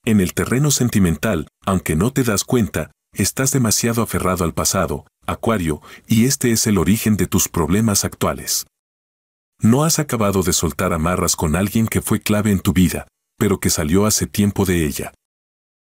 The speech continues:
Esto es lo que origina a diario los conflictos con tu actual pareja. Si quieres conservarla a tu lado, corta de raíz con todo lo anterior y hazlo hoy mismo.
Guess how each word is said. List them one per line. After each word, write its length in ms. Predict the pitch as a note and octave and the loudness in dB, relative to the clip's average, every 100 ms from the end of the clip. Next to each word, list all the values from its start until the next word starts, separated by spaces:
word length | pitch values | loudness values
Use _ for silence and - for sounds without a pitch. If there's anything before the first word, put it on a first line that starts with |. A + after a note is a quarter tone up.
| _ | _
Esto 320 | - E3+ - D3+ | -2 -2 2 2
es 160 | C#3 | 4
lo 140 | C3 - | 0 2
que 80 | |
origina 480 | G#2 E2+ - A#2+ A2 | 0 0 2 2 2
a 40 | F#2 | 2
diario 380 | F2+ F2 F2+ | 0 2 2
los 160 | F2 D#2+ | 2 0
conflictos 640 | - E2 - A2+ - G#2 | 0 -2 -2 -2 0 -2
con 180 | - F2+ | 0 0
tu 80 | F2+ | 0
actual 320 | D#2 G#2 G#2 | -2 -2 -2
pareja. 480 | G2 F2+ D#2 - - _ _ _ _ _ _ _ _ _ | 0 -2 -2 -8 -16 _ _ _ _ _ _ _ _ _
Si 220 | - G#2+ | -2 -2
quieres 360 | - D#3+ F#3+ - | 0 0 2 0
conservarla 680 | D3 - G#2+ F#2+ F#2+ F2 | -2 0 0 0 0 0
a 40 | E2 | 0
tu 140 | - | 2
lado, 360 | F#2 G2 D#2 D2 - - | 2 2 -2 -6 -14 -12
corta 320 | - A#2+ - A#2 | -2 -2 0 -2
de 120 | G#2+ | -2
raíz 380 | F2+ E2 G#2 - | -2 0 0 0
con 220 | F#2 D2+ | -2 -2
todo 320 | - A#2 B2+ | -2 0 2
lo 80 | A#2 | 0
anterior 480 | G2 E2 D#2 A2 A#2 | 0 0 2 2 2
y 180 | G#2+ G2 | 2 2
hazlo 260 | G2 F#2+ | 0 0
hoy 200 | E2 G#2 | 2 2
mismo. 440 | G#2+ F#2 - - | 4 2 2 -6